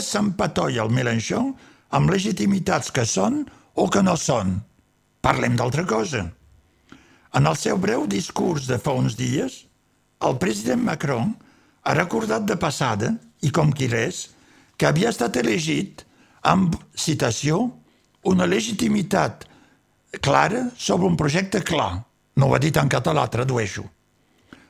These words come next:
Ha constatat que tots havíem d'aprendre, citació, «a governar diferentment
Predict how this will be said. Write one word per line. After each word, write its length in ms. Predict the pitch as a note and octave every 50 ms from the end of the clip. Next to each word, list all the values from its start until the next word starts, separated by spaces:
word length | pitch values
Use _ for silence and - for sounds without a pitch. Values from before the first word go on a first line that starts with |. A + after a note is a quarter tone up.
| _ _ -
Ha 120 | C3+ C3+ -
constatat 840 | G#3 A3 G3+ - - G3 D#3 - D#3+ C3+ D3 G3 - - - _ _ _ _ _ _ _ _ _ _
que 120 | - E3+ D#3
tots 320 | - A3 B3 B3+ G3 F#3
havíem 320 | F#3+ F#3 F3+ F#3+ G3 F#3
d'aprendre, 680 | D#3+ F3+ D#3 C3+ D#3+ D3+ D3 C#3+ C#3+ C#3+ D3+ G3 B3 A3+
citació, 720 | - - F#3 D#3 D3+ C#3+ B2 - - C3 B2+ B2+ G#3 A3+ A3+ - - - - - - _ _
«a 140 | - C#3 C#3+
governar 560 | B2 F3 A#3+ D4 A#3+ A#3 A3+ G#3+ A3 G3+ F#3+ D3+
diferentment 800 | C#3 E3 E3 - F#3 F3+ D3+ C#3+ C#3+ C#3 B2+ B2+ C3 E3+ B3+ C4+